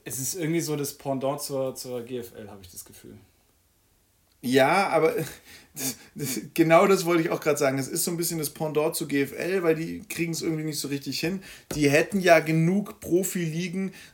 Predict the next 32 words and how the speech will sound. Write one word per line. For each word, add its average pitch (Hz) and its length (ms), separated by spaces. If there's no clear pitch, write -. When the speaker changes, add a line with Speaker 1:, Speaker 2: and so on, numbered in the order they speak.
Speaker 2:
die 160 140
mindestens 170 580
gleich 151 420
groß 170 420
sind 170 280
und, 143 320
äh, 135 280
die 143 80
das 139 160
jetzt 139 160
vorgemacht 160 580
haben 156 300
mit 143 160
der, 139 200
mit 135 220
der 131 180
N 139 180
B 135 180
A 147 340
und, 135 500
ähm, 123 380
Speaker 1:
Fußball, 139 640
Europa. 131 640
Speaker 2:
Europa 151 440
mit 147 180
dem 131 80
Fußball 151 1040
und, 135 400
und, 127 540
äh, 127 580
ja. 120 220
Aber 127 380